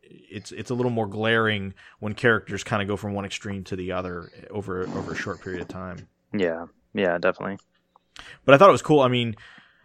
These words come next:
Speaker 1: I, I c-, I didn't quite get what they were getting at with him, you know, when they brought the doctor in and he was, like, you know, doing all this stuff. But then when they went through the red, the white, and the blue pill, I was like, "Oh, that's pretty clever." You know, that's,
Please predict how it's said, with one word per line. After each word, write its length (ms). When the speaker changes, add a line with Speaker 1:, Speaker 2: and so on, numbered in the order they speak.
Speaker 1:
I, 200
I 100
c-, 200
I 100
didn't 280
quite 240
get 200
what 240
they 80
were 140
getting 480
at 140
with 120
him, 200
you 80
know, 80
when 120
they 60
brought 220
the 40
doctor 480
in 340
and 140
he 120
was, 240
like, 380
you 120
know, 440
doing 200
all 60
this 100
stuff. 220
But 140
then 220
when 140
they 120
went 260
through 200
the 100
red, 500
the 80
white, 500
and 140
the 60
blue 320
pill, 320
I 120
was 160
like, 160
"Oh, 80
that's 160
pretty 200
clever." 580
You 120
know, 80
that's, 600